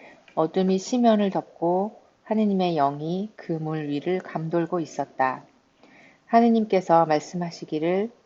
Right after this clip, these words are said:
"빛이 생겨라." 하시자 빛이 생겼다.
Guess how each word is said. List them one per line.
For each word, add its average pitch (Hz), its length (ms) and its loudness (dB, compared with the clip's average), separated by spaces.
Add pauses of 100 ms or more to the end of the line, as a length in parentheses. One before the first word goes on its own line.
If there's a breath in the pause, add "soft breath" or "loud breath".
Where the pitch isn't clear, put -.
(340)
"빛이 208 340 0
생겨라." 175 560 2
하시자 175 640 0
빛이 - 340 -6
생겼다. 165 720 -4